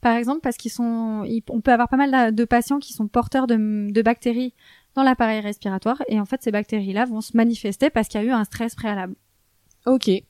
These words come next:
Speaker 2: Oh bah, tu vois, j'en apprends, euh, encore. C'est trop bien.
Speaker 1: Encore une galère de vétérinaire nac.
Speaker 2: <laughs> Et sur quel nac la médecine, euh, vétérinaire est la plus avancée et sur lequel elle est la plus en retard ?
Speaker 1: Alors, je dirais que la plus avancée, c'est certainement sur le, sur le furet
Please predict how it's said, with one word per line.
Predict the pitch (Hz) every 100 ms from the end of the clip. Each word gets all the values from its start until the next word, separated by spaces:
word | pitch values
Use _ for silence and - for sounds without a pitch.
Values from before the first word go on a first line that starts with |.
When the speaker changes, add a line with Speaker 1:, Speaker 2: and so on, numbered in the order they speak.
| _ _
Speaker 2:
Oh | 220
bah, | 226
tu | 196 185
vois, | 180
j'en | 226 220
apprends, | 180 - 202 196
euh, | 165 -
encore. | 214 285 311 262 202
C'est | -
trop | 247 285
bien. | 208 208 _ -
Speaker 1:
Encore | 233 294 277
une | 247
galère | 220 214 233
de |
vétérinaire | 208 208 202 202 202
nac. | 190 -
Speaker 2:
<laughs> | - - - 247 294 370 269 - - - _
Et | 233 262 -
sur | - 247
quel | - 294
nac | 294 208
la | 254 208
médecine, | 214 - - 254 226
euh, | 190 180
vétérinaire | 180 196 226 214 220 247
est | 214
la | 170
plus | - 208 185
avancée | 214 214 202 - 240 415 _ _ _
et | 208
sur | 214 - 233
lequel | 220 202 - 247
elle | 233 190
est | 185
la | 190 185
plus | - 220
en |
retard ? | 190 - - - _ - - _ _ _ _ _
Speaker 1:
Alors, | 233 226
je |
dirais | 254 320
que | 330
la | 277
plus | 262 - 277
avancée, | 285 277 285 330
c'est | 330 269
certainement | 254 233 247 247 277
sur | - 277
le, | 247 233 226 220 220
sur | - 247
le | 285
furet | - 277 240 226